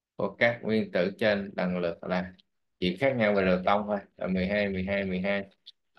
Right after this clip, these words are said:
Chứ không phải mười hai, mười ba, mười bốn. Chọn câu sai là câu D. Rồi, ta đi vào câu số hai mươi lăm. Pharogen là hợp chất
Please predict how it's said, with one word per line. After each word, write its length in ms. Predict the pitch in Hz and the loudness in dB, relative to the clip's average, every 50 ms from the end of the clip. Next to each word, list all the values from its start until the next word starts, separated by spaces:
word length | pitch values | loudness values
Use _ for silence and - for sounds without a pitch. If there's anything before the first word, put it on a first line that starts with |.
| _ _ _ - | _ _ _ -6
Chứ 80 | 107 | -6
không 60 | 110 | -2
phải 140 | 110 107 104 | 0 0 0
mười 180 | 107 98 92 92 98 | 0 -2 -4 -4 -4
hai, 80 | 98 | -4
mười 160 | 98 95 92 | -4 -4 -2
ba, 160 | 90 90 95 95 | 0 0 0 0
mười 140 | 92 87 | 0 -2
bốn. 360 | 85 85 90 92 220 - - - _ _ _ _ _ _ _ _ _ _ _ _ _ _ _ _ _ _ _ _ _ _ | -4 -2 -2 -4 -4 -6 -12 -20 _ _ _ _ _ _ _ _ _ _ _ _ _ _ _ _ _ _ _ _ _ _
Chọn 200 | - 92 92 92 95 | 2 2 2 2 2
câu 100 | 101 101 | 0 0
sai 320 | - - 113 107 104 101 | 0 0 2 2 2 2
là 80 | 95 95 92 - | 0 -2 -8 -8
câu 140 | 95 98 - | -8 -6 -4
D. 60 | 190 196 - 95 185 185 - - _ _ _ _ _ _ _ _ _ _ _ _ _ _ _ _ _ _ _ - | -2 -2 -2 -2 -4 -8 -12 -20 _ _ _ _ _ _ _ _ _ _ _ _ _ _ _ _ _ _ _ -4
Rồi, 280 | - 92 95 90 87 87 92 - | 0 2 2 2 2 0 -4 -4
ta 120 | - 98 98 | -2 -2 0
đi 220 | 98 101 101 98 | 0 0 0 0
vào 280 | 95 95 92 90 90 - - | 2 2 0 0 0 -2 0
câu 360 | 95 95 95 95 95 92 95 - _ _ _ _ _ _ | 0 2 2 0 -2 -4 -6 -12 _ _ _ _ _ _
số 380 | - - - 101 98 107 110 - - - - | -12 -4 -2 0 0 0 -2 -4 -8 -10 -4
hai 160 | - 101 104 | 0 0 2
mươi 140 | 101 101 95 | 2 2 4
lăm. 280 | 98 101 101 95 92 92 - - _ _ _ _ _ _ _ _ _ _ _ _ _ _ _ _ _ _ _ - 123 - - - - - - - 92 - - - - - _ _ _ _ _ _ _ - - - - - - _ _ _ - - _ _ _ _ _ _ _ _ _ - | 4 4 2 2 -2 -6 -12 -18 _ _ _ _ _ _ _ _ _ _ _ _ _ _ _ _ _ _ _ -4 -4 -4 -4 -4 0 0 0 0 0 -4 -8 -12 -18 -20 _ _ _ _ _ _ _ -14 -12 -12 -14 -16 -20 _ _ _ -20 -20 _ _ _ _ _ _ _ _ _ 4
Pharogen 720 | 120 117 110 110 113 117 123 117 110 123 123 123 120 120 | 6 6 6 6 6 6 4 4 4 4 4 4 4 4
là 200 | 113 101 98 98 | 4 2 2 2
hợp 240 | 98 101 90 90 - | 2 0 -2 0 0
chất 260 | - 131 143 139 - | 0 0 0 0 -4